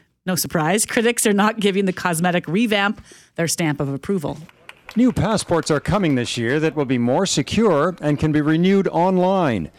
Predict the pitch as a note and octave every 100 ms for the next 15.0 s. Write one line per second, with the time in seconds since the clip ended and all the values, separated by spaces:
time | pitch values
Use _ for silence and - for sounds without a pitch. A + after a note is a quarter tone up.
0 | - _ D#3 F#3 - B2+ D3 G#3 B2+ F2
1 | G2+ A2 - - - D3 D#3 - G3 G3+
2 | G3 F#3 E3 D3 - E3+ F#3 D#3 D#3 C3+
3 | C3 B2+ C3+ G3 - E3 - B2+ A2 G#2
4 | G2 A2 F#2 E2 D#2 - _ _ - -
5 | E3+ - E3 D#3 D3+ C3 F#3+ E3 C3+ F#3
6 | F#3 C3+ C#3 C3 C3+ C3+ B2+ E3 B2+ G#2+
7 | A#2+ A#2+ - G#3+ E3+ C#3+ C3 B2+ C3+ G2
8 | F3 E3+ C#3 C#3 - F#3+ G#3+ C3+ C3+ G2
9 | D#2 - - - - C#3 - E3+ C4 D#3+
10 | A#2 C#3 B2 D#3 E3 F3+ G#3 B2+ F2 B2+
11 | C#3+ D#3+ D3 - - E3 F3 F3+ F#3 E3+
12 | A#2+ A2+ - A#2 A#2 A#2+ E3 A#2 F2 -
13 | - - - B2 B2+ E3+ D#3+ C3 - D#3
14 | E3 D#3+ B2+ C#3 C#3+ C3 - E3+ D#3+ -